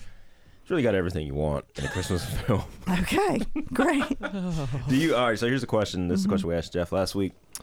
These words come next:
Speaker 1: and this is really important how you answer this question, so think
Speaker 2: Oh.
Speaker 1: about it for just a second.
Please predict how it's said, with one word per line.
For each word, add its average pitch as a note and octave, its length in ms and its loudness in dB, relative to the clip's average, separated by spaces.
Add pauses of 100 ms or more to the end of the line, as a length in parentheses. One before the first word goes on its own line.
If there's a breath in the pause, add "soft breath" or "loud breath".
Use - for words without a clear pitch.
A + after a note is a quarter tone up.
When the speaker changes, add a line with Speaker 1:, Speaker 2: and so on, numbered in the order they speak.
(680 loud breath)
Speaker 1:
and D#2+ 120 -2
this D2 140 0
is C2+ 160 -6
really D#2+ 400 0
important C#2+ 360 -2
how C#2 60 -2
you C2 140 -2
answer C2+ 200 -4
this C2 100 -10
question, B1+ 380 -8
so B1+ 460 -6
think - 180 -2
Speaker 2:
Oh. - 40 -2
Speaker 1:
about C#2 200 -4
it C2+ 40 -10
for C#2 120 -8
just C2+ 200 -6
a C#2 60 -6
second. B1 280 -6